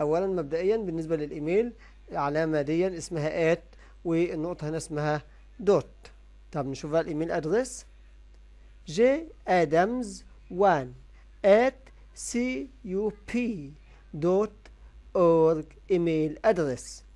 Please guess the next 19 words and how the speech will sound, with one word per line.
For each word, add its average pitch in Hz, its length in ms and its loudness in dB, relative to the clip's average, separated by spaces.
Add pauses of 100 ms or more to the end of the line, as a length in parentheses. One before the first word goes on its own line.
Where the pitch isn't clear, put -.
(240)
طب 190 140 2
نقولهم 180 360 -2
بقى 185 280 2
الليسن 160 320 -6
على 147 180 0
بعضه 165 320 0
بال-، 156 360 -2
ال-، 139 320 -6
ال-، 135 280 -6
البيرسونال 170 720 -2
انفورميشن، 175 720 -6 (360)
المعلومات 151 360 -2
الشخصية 175 360 -6
الخاصة 170 680 -2 (340)
بجيسيكا 165 840 -2
آدمز. 120 420 -8 (340)
جيسيكا 160 640 -2
آدمز، 240 460 0 (680)
four 220 440 6